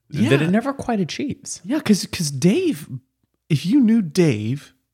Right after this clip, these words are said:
Speaker 1: Little Dicky, in real life, you would hate that guy.
Speaker 2: Yeah.
Speaker 1: You would see him, and you wouldn't just cross the street to avoid him. You'd return to your car and go home.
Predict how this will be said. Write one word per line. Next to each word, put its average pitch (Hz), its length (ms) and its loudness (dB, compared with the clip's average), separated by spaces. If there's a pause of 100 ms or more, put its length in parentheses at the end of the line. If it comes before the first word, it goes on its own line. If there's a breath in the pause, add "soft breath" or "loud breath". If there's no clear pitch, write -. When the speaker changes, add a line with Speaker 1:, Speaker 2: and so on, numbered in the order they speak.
(200)
Speaker 1:
Little 170 180 2
Dicky, 135 360 0
in 120 220 -4
real 151 160 2
life, 110 360 0 (260)
you 180 220 4
would 339 140 4
hate - 1120 -8
that 165 280 -10
guy. 139 380 -14 (120)
Speaker 2:
Yeah. 90 160 -10 (120)
Speaker 1:
You 190 160 4
would 220 200 4
see 202 320 -2
him, 196 420 2 (300 loud breath)
and 147 160 6
you 196 80 4
wouldn't 208 300 2
just 156 180 2
cross 135 380 0
the - 60 -2
street - 400 -2
to 156 160 0
avoid 143 320 -2
him. 170 240 -2
You'd 135 260 4
return 123 440 2
to 110 80 -2
your 92 160 0
car 98 380 -2
and 92 140 -4
go 78 180 -6
home. - 420 -8